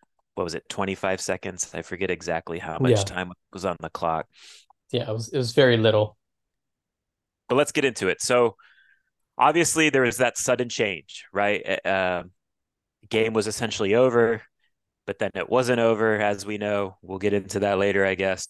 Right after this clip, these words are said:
Speaker 1: when we talk about the offense. And the defense had to flip the switch, get back into game mode, go back on the field, and try and finish the game off themselves. Um, what stood out to you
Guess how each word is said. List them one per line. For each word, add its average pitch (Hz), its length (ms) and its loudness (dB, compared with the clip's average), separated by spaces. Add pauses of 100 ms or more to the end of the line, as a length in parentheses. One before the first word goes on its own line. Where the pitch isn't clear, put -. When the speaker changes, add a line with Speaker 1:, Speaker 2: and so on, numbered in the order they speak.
Speaker 1:
when 90 100 -10
we 90 80 -8
talk 95 220 -4
about 95 180 -4
the 90 120 -2
offense. 92 580 -2 (360)
And 92 140 -4
the 98 60 0
defense 110 480 -4
had 104 240 -2
to 101 320 -2 (320)
flip - 240 -2
the 113 80 -6
switch, - 540 0 (440)
get 110 200 -2
back 107 240 0
into 110 300 -2
game 101 340 0
mode, 98 280 0
go 101 160 0
back 98 240 -2
on 98 100 -2
the 92 80 -4
field, 92 540 -2 (380)
and 98 100 -10
try 101 240 -2
and 95 100 -4
finish 95 380 -6
the 95 80 -6
game 95 400 -2
off 90 240 -4
themselves. 104 760 -2 (560)
Um, 95 640 -2 (1400)
what 135 260 0
stood - 280 0
out 117 200 0
to - 120 -6
you 101 600 0